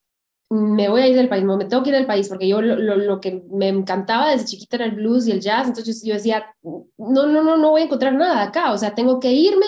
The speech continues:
al país de donde provienen esos géneros y absorberlos y estudiar y todo eso". Em, y lo veo de esta manera, o sea, yo cuando fui a estudiar, a, a,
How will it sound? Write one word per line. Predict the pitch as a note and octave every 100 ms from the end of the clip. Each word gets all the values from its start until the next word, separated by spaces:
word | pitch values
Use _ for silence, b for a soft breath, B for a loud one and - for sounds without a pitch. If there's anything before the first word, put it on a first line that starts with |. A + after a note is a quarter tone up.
| F4
al | A#3
país | - G3+ E4 D4+
de |
donde | A#3+ A3+
provienen | - F#3+ B3+ D#4
esos | C#4 C4
géneros | C#4 C#4 D4 D4+
y | A3
absorberlos | F#3+ F#3 F3+ A3 C#4 D4+ A#3+
y | G3
estudiar | E3+ F#3 G#3+ B3 C4
y | F#3+ -
todo | G#3
eso". | - D3+ _ b b b _ _
Em, | A3+ A3+ A3 G#3+ G#3 G3+ - _ _ _ _ _ _ _ _ _ _ _ _ -
y | D#4 E4 F4 F4+ F4 - _ _ _ _ -
lo | C4+ C4
veo | C4 D#4+
de | E4
esta | D#4+
manera, | C4 A#3 B3+
o | G#3
sea, | G#3 - G#3
yo | G3 C4 C4+ C4+
cuando | D4 C#4+ C4+ A#3+ A3+
fui | - B3 C4
a | C#4+
estudiar, | C#4+ A3+ G#3+ A3 C4+ C#4+ -
a, | G#3+ G3 F#3 F#3 -
a, | G3